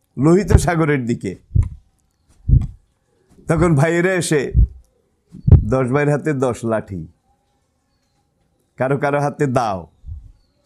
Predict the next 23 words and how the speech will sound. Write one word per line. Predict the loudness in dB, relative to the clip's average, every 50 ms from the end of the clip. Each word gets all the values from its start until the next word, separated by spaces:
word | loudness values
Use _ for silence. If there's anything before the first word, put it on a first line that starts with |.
| _ _ _ _ -8 -8 -8 -8 -10 -16 _ _ -6
কারো | -4 -4 -2 -2 -2
কারো | -2 -2 0 0
হাতে | 0 0 0 -2 0
ধামা, | 0 0 0 0 0 -2 -4 -4 -6 -10 -14 -18 _ -14 -12 -12 -14 -16 -20 -20 _ _ _ _ _ _ _ _ 2 4 4 6
এগুলো | 4 4 2 2 2 2
নিয়ে | 2 2 2 2 2 0 -2 -2 -6 -4 -2 -2 -2 -2 -4 -10 -16 _ _ _ _
সদাগরদেরকে | _ -6 -4 -2 0 4 4 4 4 4 2 -2 0 0 -2 -2
ঘিরে | 2 2 4 4 4 2
ফেললো | 2 0 0 0 0 -2 -2 -4 -8 -16 _ _ _ _ _ _ _ _ _ _ -2
যে, | 0 0 0
"তোমাদের | 2 0 0 0 2 2 2 2
এই | 2 2
লাগেজের | 0 0 0 2 2 2 2 2 2 2
ভিতরে, | 2 2 2 0 -2 -4 -6 -10 -14 -18 _ _ _ _ _ _ 0 0 0 0 -2 -8 _ _ _ _
তোমাদের | -2 -2 -2 -2 0 0 0 2 4
যেই | 4 4 6 4 4
উটটার | 4 2 0 -2 -2 -2 -2 -2
পিঠে | -2 0 2 4 4 2 2 -2 -8 -14 _ _ _ _ _ _ _ _ -18 -14 -12 -8 -6
একটা | -6 -4 -4 -4 -4
পালকির | -4 -2 -4 -4 -2 -2 -2 0 0 0
মতো | 0 0 0 0 0
হাওদা | 0 0 -2 -2 -2 -2 -2 -2
আছে, | -2 -4 -6 -8 -4 -2